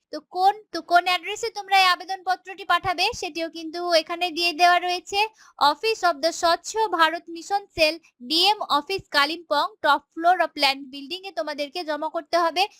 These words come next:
নির্দিষ্ট সেখানে ড্রপ বক্স রয়েছে, সেই ড্রপ বক্সে গিয়ে তোমাদের জমা করতে হবে। আঠেরোই সেপ্টেম্বরের মধ্যে জমা করতে হবে। এছাড়া এখানে বলা হয়েছে applications may also be dropped at the drop box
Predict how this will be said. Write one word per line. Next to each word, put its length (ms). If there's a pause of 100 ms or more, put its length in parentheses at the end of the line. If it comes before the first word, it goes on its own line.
(240)
নির্দিষ্ট 340 (140)
সেখানে 240 (120)
ড্রপ 180 (100)
বক্স 200 (120)
রয়েছে, 280 (120)
সেই 200
ড্রপ 160 (100)
বক্সে 260 (100)
গিয়ে 220
তোমাদের 300
জমা 280
করতে 260
হবে। 160 (420)
আঠেরোই 380
সেপ্টেম্বরের 580
মধ্যে 240
জমা 260
করতে 200
হবে। 260 (480)
এছাড়া 360 (400)
এখানে 260 (140)
বলা 260
হয়েছে 320 (380)
applications 760 (100)
may 180
also 380
be 140
dropped 400 (100)
at 220
the 100
drop 360
box 180